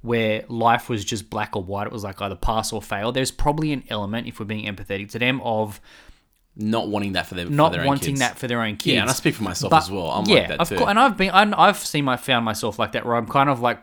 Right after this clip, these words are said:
Speaker 1: propping them up a little bit too much, and I'm like, "Hold on, Ivan. Are you propping them up too much now?
Speaker 2: Yeah.
Speaker 1: Or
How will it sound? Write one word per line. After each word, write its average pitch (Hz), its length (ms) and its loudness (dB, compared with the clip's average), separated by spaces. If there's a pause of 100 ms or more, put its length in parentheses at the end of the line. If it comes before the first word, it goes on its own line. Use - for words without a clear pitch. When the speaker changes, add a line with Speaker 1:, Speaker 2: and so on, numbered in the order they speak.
(140)
Speaker 1:
propping 131 300 -2
them 117 80 -2
up 113 160 0
a - 20 -2
little 113 160 -2
bit 107 160 -6
too - 140 -6
much, 113 240 -4
and 123 80 -2
I'm 117 60 0
like, 113 240 0
"Hold 143 200 4
on, 117 140 0
Ivan. 90 260 -10 (460)
Are 117 80 -2
you 120 140 -4
propping 135 360 -4
them 127 140 -4
up 110 160 -6
too 139 180 -6
much 156 280 -4
now? 180 320 -2 (280)
Speaker 2:
Yeah. 92 240 -4
Speaker 1:
Or 139 220 0